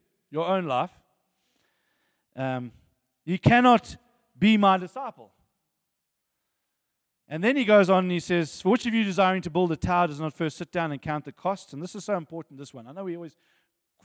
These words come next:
flop over this. But the reality is, for a lot of the people of God, they just loved, they came, they got swept into this thing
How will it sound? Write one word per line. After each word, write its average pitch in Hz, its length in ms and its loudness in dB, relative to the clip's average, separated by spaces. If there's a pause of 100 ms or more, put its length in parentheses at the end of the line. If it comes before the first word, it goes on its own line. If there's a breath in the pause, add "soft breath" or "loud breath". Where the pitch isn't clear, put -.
(240)
flop 175 200 -2
over 165 260 -2
this. 147 260 -4 (220 soft breath)
But 165 120 -6
the 185 100 0
reality 226 440 2
is, 202 120 -6
for 202 140 -6
a 196 40 -2
lot 220 160 -4
of 240 160 -2
the 202 80 -8
people 208 340 -10
of 160 160 -6
God, 165 280 -4
they 165 160 -8
just 226 280 -14
loved, 185 280 -6
they 170 120 -6
came, 202 300 -10
they 185 100 -6
got 202 140 -10
swept 269 340 -10
into 240 280 -20
this 185 200 -12
thing 185 240 -12